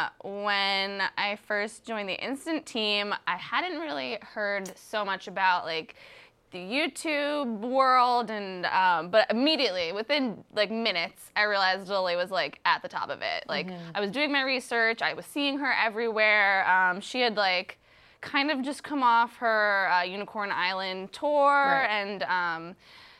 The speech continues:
Speaker 1: that was super cool, and I was looking on her channel, and she had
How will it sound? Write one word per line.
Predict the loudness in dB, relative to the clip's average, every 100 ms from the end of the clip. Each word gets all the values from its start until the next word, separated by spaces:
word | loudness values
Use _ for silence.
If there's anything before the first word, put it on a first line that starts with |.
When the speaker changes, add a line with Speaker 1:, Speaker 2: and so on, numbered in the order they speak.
| _
Speaker 1:
that | 2 4
was | 0
super | -4 -4 -4
cool, | -2 2 6 6 6 4 2 2 0
and | 2 0 -2 -4 -4 -4
I | -8
was | -8
looking | -12 -12
on |
her | -12
channel, | -12 -10 -6 -4 -2 -4
and | -6 -12
she |
had | -10 -8 -8